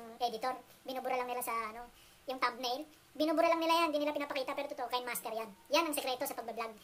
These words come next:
Dapat, Kind Master ang gamit nyo. Kaya gumamit ng mga ibang, ano,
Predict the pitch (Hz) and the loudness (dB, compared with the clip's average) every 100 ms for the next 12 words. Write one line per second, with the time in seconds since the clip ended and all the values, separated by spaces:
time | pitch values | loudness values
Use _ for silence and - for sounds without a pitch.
0 | - - 262 240 - - 269 262 247 285 | -20 -4 -2 -2 -8 -2 -2 0 -2 -2
1 | 269 233 233 254 277 - - - - 359 | -2 -2 -4 -2 -2 -4 -18 -20 -2 0
2 | 370 349 359 349 339 320 302 294 285 269 | 2 0 0 0 0 2 2 0 -2 -4